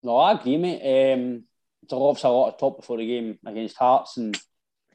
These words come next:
basically, if we don't pick up nine points for these three games, then the league's finished and whatever else, and we all know that, aye, it would, it would be a detriment, but the league's not finished because you don't win a game or two. So, um, we all know if you win on Saturday,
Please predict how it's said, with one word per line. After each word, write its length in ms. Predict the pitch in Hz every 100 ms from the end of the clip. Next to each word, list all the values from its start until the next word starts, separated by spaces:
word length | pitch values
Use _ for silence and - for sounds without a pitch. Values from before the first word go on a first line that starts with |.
| _ -
basically, 320 | 117 - 107
if 100 | 131
we 100 | 135
don't 160 | 135
pick 220 | - 127 135
up 120 | 117
nine 260 | 120 120 117
points 360 | 123 123 127
for 120 | - 117
these 260 | 120 110
three 180 | - 117
games, 340 | 117 123 117
then 240 | 113 110 110
the 80 | 101
league's 220 | 113 110
finished 460 | 117 113 110 110
and 100 | 104
whatever 300 | 76 95 98
else, 260 | 101 104 -
and 120 | 107
we 60 | 117
all 160 | 123
know 200 | 113 110
that, 140 | 107 - _ _ _ _ -
aye, 220 | 135 135
it 140 | 135
would, 180 | 113 104 -
it 120 | 113
would 140 | 98
be 60 | 113
a 120 | 107
detriment, 560 | 120 131 131 139 123 -
but 200 | 113 -
the 80 | 110
league's 200 | 131 -
not 160 | 113
finished 280 | 120 113 104
because 260 | 101 - 104
you 60 |
don't 200 | 110 95
win 300 | 104 104 101 _ _ _ _ _ _ -
a 100 | 98
game 180 | 107 110
or 100 | -
two. 200 | 117 104
So, 260 | - 101 _
um, 220 | 104 104
we 100 | 104
all 160 | 123 127
know 440 | 113 113 113 107 -
if 80 | 127
you 80 |
win 140 | 117 120
on 40 |
Saturday, 600 | 104 110 113 107 117 95